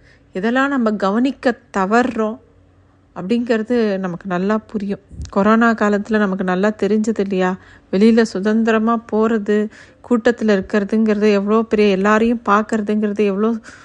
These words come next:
பெரிய பிளெஸ்ஸிங்கிறது நம்ம தனிமைப்ப-, தனிமைப்படுத்தப்படும் போது தான் தெரிஞ்சுது. அது மாதிரி இந்த கதையை படிக்கும்போது நம்மளை சுத்தி எவ்வளோ நல்ல விஷயங்களை நம்ம எப்படி பாதுகாத்து வச்சுக்கணும்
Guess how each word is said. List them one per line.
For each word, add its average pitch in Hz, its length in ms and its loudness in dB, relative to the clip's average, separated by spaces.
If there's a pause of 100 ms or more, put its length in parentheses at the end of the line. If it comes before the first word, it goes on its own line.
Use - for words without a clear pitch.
(260)
பெரிய 202 260 2
பிளெஸ்ஸிங்கிறது 220 920 0
நம்ம 208 200 0
தனிமைப்ப-, 214 540 -2 (100)
தனிமைப்படுத்தப்படும் 196 880 -2
போது 190 280 -2
தான் 202 300 -2
தெரிஞ்சுது. 190 380 -4 (960)
அது 190 160 -4
மாதிரி 240 280 2
இந்த 226 200 4
கதையை 208 340 0
படிக்கும்போது 220 840 2
நம்மளை 185 200 -2
சுத்தி 196 340 -4
எவ்வளோ 220 360 0
நல்ல 220 460 2
விஷயங்களை 220 540 0
நம்ம 196 300 0
எப்படி 214 380 -2
பாதுகாத்து 226 680 0
வச்சுக்கணும் 226 640 -2